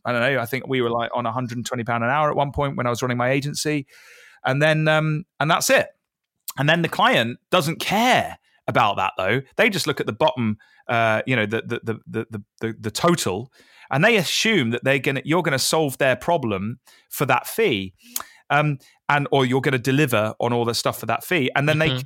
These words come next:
Speaker 1: they, they, they
Speaker 2: Mm-hmm.
Speaker 1: kind of assume that, that, you know, this, that they can have as many edits as they like to things, and they don't realize that you're charging out by the hour. You've got overheads that you charge by the hour, et cetera. Consultancy model is very different. Consultancy model,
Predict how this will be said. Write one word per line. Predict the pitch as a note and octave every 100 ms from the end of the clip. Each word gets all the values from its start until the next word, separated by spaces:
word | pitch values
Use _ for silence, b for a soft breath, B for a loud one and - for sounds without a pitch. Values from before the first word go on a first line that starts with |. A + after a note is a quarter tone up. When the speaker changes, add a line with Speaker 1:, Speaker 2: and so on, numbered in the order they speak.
| -
Speaker 1:
they, | F3
they, | E3+
they | D#3
Speaker 2:
Mm-hmm. | D#3
Speaker 1:
kind | B3
of | F3+
assume | - F#3 E3
that, | C#3+ - - B2+
that, | C#3+ - _ _ _ _ -
you | D3+
know, | C3
this, | A#2+ D#3 - - -
that | C3 A2 C#3 D3
they | C#3
can | C3+ C#3+
have | C3
as | B2+
many | D3+ C#3+ B2+ B B -
edits | C#3+ D#3 -
as | C3+
they | C#3 B2+
like | F#3 A3 -
to | -
things, | G2 F#2+ G2+ G#2+
and | A2+ A2+ - -
they |
don't | C3 D3
realize | D3 F3+ C3+ A#2 -
that | B2
you're | D3 G3+
charging | G3 D#3 C#3 C3+
out | C3
by | C3+
the | E3+
hour. | G#3 C#4+ F3+
You've | B2 B2+
got | -
overheads | D#3 F#3+ E3 C#3 A2 -
that | -
you | B2+
charge | C#3+ C3+ C3+
by | C#3
the |
hour, | E3 B3+ E3+
et | A2
cetera. | - G#2+ G#2+ b b b -
Consultancy | G3 - C4+ A3 G3 G3+
model | F#3 F3 C3
is | A2+
very | A2 A#2 D3+ C3+
different. | C3+ - G#2 F#2+ B B B
Consultancy | - E3 - A#3 G3 - F3+
model, | E3+ D3 C3